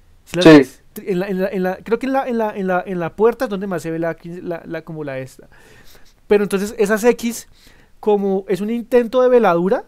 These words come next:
Speaker 1: pero súper rápido, es un gesto muy rápido.
Speaker 2: No, no es veladura, es
Speaker 1: Pero no es una
Speaker 2: pintura
Speaker 1: veladura,
Speaker 2: directa.
Speaker 1: es, es, es un gesto, ¿sí me hago entender?
Speaker 2: Ah.
Speaker 1: Que, eh, que, que, que lo que, que lo que hace es como darle algo de vibración,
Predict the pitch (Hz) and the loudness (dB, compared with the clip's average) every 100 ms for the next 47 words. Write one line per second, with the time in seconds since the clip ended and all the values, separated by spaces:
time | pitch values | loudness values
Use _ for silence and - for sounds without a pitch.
0 | - - 185 175 190 175 160 214 - 165 | -6 0 0 0 -4 -4 0 0 -2 -4
1 | 147 180 202 - 214 220 220 226 208 143 | -6 -8 -8 -8 -6 -4 -2 0 4 8
2 | 151 160 160 165 - - 170 175 180 170 | 10 12 10 8 6 0 8 10 10 8
3 | 165 156 151 - 208 214 214 156 147 - | 4 4 2 0 2 4 4 6 6 8
4 | 233 202 226 196 - 196 185 226 202 220 | 6 6 4 2 0 0 -2 -2 -4 -2
5 | 196 208 196 - 233 - 151 - _ _ | -4 -4 -6 0 0 0 -14 -20 _ _
6 | 175 196 196 202 180 302 - - 127 - | -6 -4 -2 -2 -2 -4 -8 -12 -12 -12
7 | - - _ _ _ - 196 190 190 214 | -20 -20 _ _ _ -2 0 2 0 0
8 | 185 180 175 175 185 - 196 202 190 185 | 2 2 2 0 -2 -2 -4 -2 -4 -4
9 | - 175 190 185 190 202 190 190 185 - | -6 -10 -4 -4 -2 -4 -4 -2 -4 -6
10 | 190 160 180 180 185 185 226 214 170 151 | -6 -6 -4 -4 -6 -8 -2 0 0 -2
11 | 196 196 214 220 214 185 131 - 190 180 | -2 0 0 0 -2 -6 -6 -6 -4 -4
12 | 165 | -6